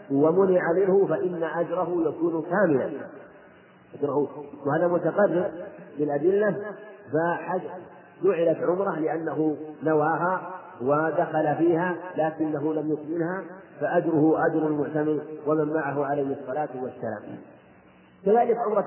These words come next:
مع حجته جعلت عمرة مع أنه لم يفرد ماذا؟ العمرة بعمل، فدخلت عمرته بحجته صلوات الله وسلامه عليه،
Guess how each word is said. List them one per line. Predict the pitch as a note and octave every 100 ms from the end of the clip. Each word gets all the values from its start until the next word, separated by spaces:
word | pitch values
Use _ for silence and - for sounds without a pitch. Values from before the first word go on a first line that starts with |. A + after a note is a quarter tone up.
| F#3+
مع | F3+
حجته | E3 B3 B3+ - F#3+ E3 -
جعلت | A#3 A#3 A3 -
عمرة | F#3+ F#3 G3 F#3 G#3 - - - D#3
مع | F#3+ F#3+ F#3+
أنه | A3 G#3 F#3 G3 F3
لم | F3 G#3+
يفرد | G#3+ F#3 F#3 G3+
ماذا؟ | D#3+ F3+ D#3 E3 F#3 F3+ F#3+ - - - -
العمرة | E3+ D#3+ D3+ F#3+ F#3 G#3+ G#3 F3
بعمل، | E3+ D3+ A#2+ G2 - - D#3+
فدخلت | F3 G#3+ F3+ F3 D#3+
عمرته | F3 E3 G3 G#3 G3+
بحجته | F#3 D3+ E3 F#3 D3+ A#2
صلوات | C3+ C#3 C3+ C3
الله | C3 B2
وسلامه | B2 B2 A#2 G#2+
عليه، | G2 F#2+